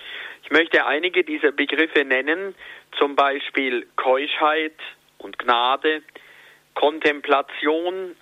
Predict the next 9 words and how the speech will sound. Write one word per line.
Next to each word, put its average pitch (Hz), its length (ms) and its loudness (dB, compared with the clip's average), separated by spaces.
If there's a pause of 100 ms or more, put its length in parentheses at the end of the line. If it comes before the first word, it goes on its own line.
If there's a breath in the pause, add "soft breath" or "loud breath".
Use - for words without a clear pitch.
auch 123 220 2
Exorzismus. 160 1040 0 (460)
Das 110 180 -2
Thema 135 420 0
Engel 180 360 0
ist 143 240 -6
hochaktuell 156 920 0 (640 loud breath)
und 220 360 0 (340)
Berufung. 160 680 2